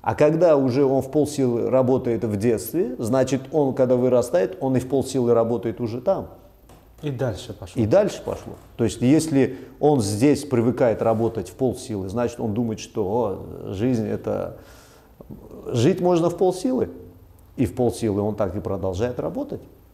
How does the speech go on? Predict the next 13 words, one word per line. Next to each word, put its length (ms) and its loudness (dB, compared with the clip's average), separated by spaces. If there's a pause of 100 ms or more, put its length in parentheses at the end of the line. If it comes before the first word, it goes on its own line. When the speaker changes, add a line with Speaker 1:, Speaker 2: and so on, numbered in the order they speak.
(140)
Speaker 1:
А 100 -4
там 300 0
уже 360 -2 (200)
начинается 640 -6
сложнее. 720 -4 (140)
То 60 -6
есть 180 -10
мы, 420 -4 (100)
получается, 640 -2
мы 260 -4
сами 400 -2
себя 420 -4
обманываем. 600 -4